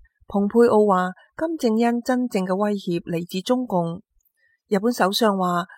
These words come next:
盟國必須對中共採取一致行動。全二次染疫更重，民眾瘋狂搶購免疫球蛋白。觀眾朋友，大家好，我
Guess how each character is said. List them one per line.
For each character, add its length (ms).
盟 300
國 340
必 80
須 340
對 200
中 260
共 260
採 280
取 260
一 140
致 160
行 260
動。 360
全 200
二 200
次 140
染 300
疫 120
更 280
重， 380
民 260
眾 280
瘋 280
狂 240
搶 300
購 380
免 280
疫 140
球 300
蛋 240
白。 100
觀 220
眾 160
朋 240
友， 260
大 160
家 180
好， 120
我 260